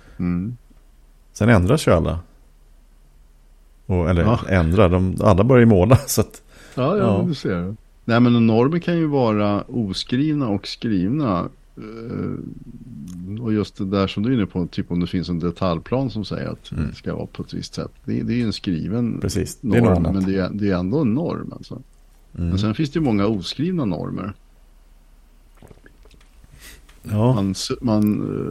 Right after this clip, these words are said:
Speaker 1: eh, surplar inte när man äter soppa till exempel, det är en norm.
Speaker 2: Nej, och man, man,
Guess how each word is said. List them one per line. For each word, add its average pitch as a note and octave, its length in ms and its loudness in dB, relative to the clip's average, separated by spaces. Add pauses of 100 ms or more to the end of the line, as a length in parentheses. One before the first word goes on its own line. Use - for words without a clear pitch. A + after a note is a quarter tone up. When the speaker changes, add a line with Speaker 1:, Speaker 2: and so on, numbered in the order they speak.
(100)
Speaker 1:
eh, - 40 -8
surplar A#2 640 2
inte F#2+ 220 2
när F#2+ 80 0
man F#2 480 -2
äter F2+ 180 -8
soppa - 380 -4
till - 140 -8
exempel, - 380 -6
det G#2+ 60 -2
är G#2+ 40 0
en G2 80 -4
norm. - 380 -8 (1000)
Speaker 2:
Nej, G2+ 420 0
och G2+ 60 -4
man, G2+ 280 0
man, G2+ 300 0